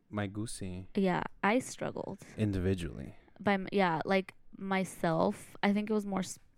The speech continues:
Speaker 1: It w-, it was more towards the end
Speaker 2: It
Speaker 1: of our
Speaker 2: was,
Speaker 1: first
Speaker 2: yeah,
Speaker 1: year.
Speaker 2: it was more towards the end, and I don't, I think it was some spiritual, and I think it was some emotional, where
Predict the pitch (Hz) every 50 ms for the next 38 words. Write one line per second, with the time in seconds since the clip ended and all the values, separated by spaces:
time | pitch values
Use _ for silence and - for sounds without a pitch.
0 | - - - - - - - - - - - - - - 147 156 170 - - 175
1 | 196 208 190 175 175 165 165 156 - 151 151 139 123 117 107 - - 117 - 277
2 | 294 - - - 302 - - - 254 262 254 254 240 220 214 202 - 233 254 269
3 | 269 285 285 302 302 285 285 294 302 277 269 262 - - 208 208 214 214 220 220
4 | 226 226 233 233 233 240 254 277 294 285 277 - - _ - - - - - -
5 | - - 226 233 226 - 294 311 330 359 311 240 202 202 196 190 - - 202 202
6 | 202 - - 208 196 - - 220 202 196 190 - 196 185 - 202 190 - - -
7 | 180 180 180 180 180 180 180 180 180 180 180 180 180 175 175 175 175 180 185 190
8 | 185 - - 233 226 233 247 247 262 285 302 - - - - - - - - -
9 | - - 202 208 202 196 196 190 190 185 -